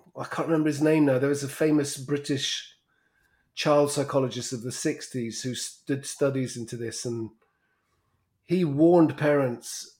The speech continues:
you know, about their children. The, the whole idea of play is to explore who you are, actually.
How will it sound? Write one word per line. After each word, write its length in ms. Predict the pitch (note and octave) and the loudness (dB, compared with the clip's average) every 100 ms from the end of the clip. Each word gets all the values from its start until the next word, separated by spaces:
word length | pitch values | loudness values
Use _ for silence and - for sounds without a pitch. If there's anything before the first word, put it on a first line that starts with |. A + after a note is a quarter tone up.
| _ | _
you 100 | D3+ | -4
know, 240 | C3 A#2+ - | -2 -4 -6
about 460 | C3+ C3 C3+ B2 C#3 | -8 -2 -2 -2 0
their 180 | C#3+ C#3 | 0 0
children. 840 | - D#3+ E3 D3 C#3+ C3 B2 A2+ _ _ _ _ | 0 4 4 4 2 2 0 -6 _ _ _ _
The, 120 | F3+ F3 | -4 0
the 80 | D#3+ | 0
whole 220 | E3+ G3+ | 6 6
idea 420 | G3+ E3 D#3 D3 | 8 6 8 8
of 320 | C#3 C3+ - - | 6 0 -8 -2
play 500 | E3 F3+ F3 A#2+ C3 | 4 4 4 2 -2
is 220 | C3 - | -4 -6
to 80 | D3 | -8
explore 640 | C#3+ - - E3 D#3 D#3 | -4 -4 0 4 6 6
who 80 | C#3 | 4
you 220 | C3 C3 | 2 0
are, 260 | D#3 G#3 B2 | 2 2 2
actually. 480 | D3+ D3+ - G2 | 0 -2 -10 -12